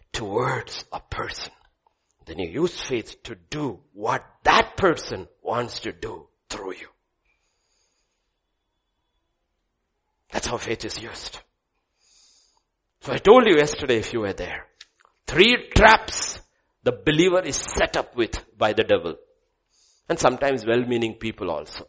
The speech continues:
Either he takes you back to the law.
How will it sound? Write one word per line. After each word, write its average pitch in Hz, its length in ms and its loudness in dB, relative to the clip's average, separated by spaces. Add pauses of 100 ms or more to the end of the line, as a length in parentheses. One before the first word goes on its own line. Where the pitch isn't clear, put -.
Either 254 480 10
he 190 240 6
takes 180 320 4
you 160 120 4
back 120 480 -2
to 143 80 0
the 110 120 0
law. 92 360 0